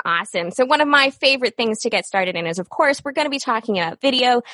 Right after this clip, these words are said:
and how you can use it for engagement and building your community. We're all about building community at The Audience Converter. But my first question, of course, is I'm always fascinated to hear exactly how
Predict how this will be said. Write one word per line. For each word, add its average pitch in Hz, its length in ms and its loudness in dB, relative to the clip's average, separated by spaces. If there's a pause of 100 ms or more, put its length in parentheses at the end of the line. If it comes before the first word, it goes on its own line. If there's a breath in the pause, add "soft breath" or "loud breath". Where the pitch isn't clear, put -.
(160 loud breath)
and 220 100 2
how 233 140 0
you 233 160 0
can 214 200 -2
use 214 160 2
it 196 120 0
for 170 100 -2
engagement 240 640 -2
and 190 140 -4
building 226 320 4
your 185 80 -2
community. 247 540 0 (240 loud breath)
We're 208 160 0
all 262 100 6
about 247 220 2
building 202 260 0
community 190 460 2
at 185 180 -6
The - 160 -4
Audience 180 360 -2
Converter. 196 500 0 (280 loud breath)
But 240 140 4
my 240 160 0
first 427 260 -2
question, 214 300 -2
of 175 80 -8
course, 160 320 0
is 196 180 2
I'm 247 140 4
always 262 240 4
fascinated 190 600 -2
to 175 60 -6
hear 151 360 -2
exactly 494 540 2
how 269 580 0